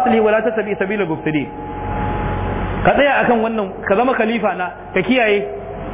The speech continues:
al'umman nan. To amma yana can yana ganawa da Allah, a cikin ganawar da suka yi da Allah maɗaukaki, sai Allah maɗaukaki ya ce, "To fa ka bar baya da kura."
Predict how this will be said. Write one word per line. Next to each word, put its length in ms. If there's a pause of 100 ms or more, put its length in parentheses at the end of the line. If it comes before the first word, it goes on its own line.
(140)
al'umman 400
nan. 80 (1400)
To 60
amma 200
yana 220
can 100
yana 160
ganawa 360
da 120
Allah, 300 (260)
a 100
cikin 220
ganawar 400
da 80
suka 160
yi 60
da 100
Allah 180
maɗaukaki, 460
sai 60
Allah 220
maɗaukaki 360
ya 80
ce, 100
"To 120
fa 80
ka 160
bar 100
baya 200
da 80
kura." 280